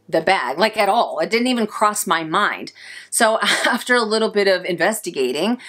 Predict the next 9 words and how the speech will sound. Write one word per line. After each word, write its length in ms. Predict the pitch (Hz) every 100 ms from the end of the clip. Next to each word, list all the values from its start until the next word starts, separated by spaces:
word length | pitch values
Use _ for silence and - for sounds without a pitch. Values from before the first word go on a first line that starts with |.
| - - -
um, 400 | 185 185 185 - -
it 220 | 196 190
definitely 760 | 185 180 196 180 - 190 190 202
was 380 | 151 156 151
the 100 | -
bag. 400 | 156 143 113 143 -
And 280 | 202 196 196
we're 140 | 320
talking, 560 | - 269 277 226 180